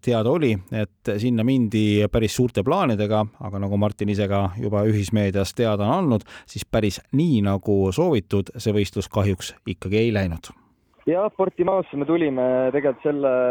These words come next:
Speaker 2: lootusega, et, et teha sihuke korralik, tugev, äh, hooaja lõpp. Tulles just siis poodiumilt, äh, Spaast, olid, äh, igati emotsioonid üleval ja, ütleme, tunne, tunne hea,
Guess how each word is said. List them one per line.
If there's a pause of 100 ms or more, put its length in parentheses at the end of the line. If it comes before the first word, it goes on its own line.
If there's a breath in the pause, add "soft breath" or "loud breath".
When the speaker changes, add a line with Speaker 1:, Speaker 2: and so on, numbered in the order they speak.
(120)
Speaker 2:
lootusega,
et,
et
teha
sihuke
korralik,
tugev, (240)
äh,
hooaja
lõpp. (420)
Tulles
just
siis
poodiumilt,
äh,
Spaast, (340)
olid, (160)
äh, (240)
igati (100)
emotsioonid
üleval
ja, (100)
ütleme,
tunne, (200)
tunne
hea,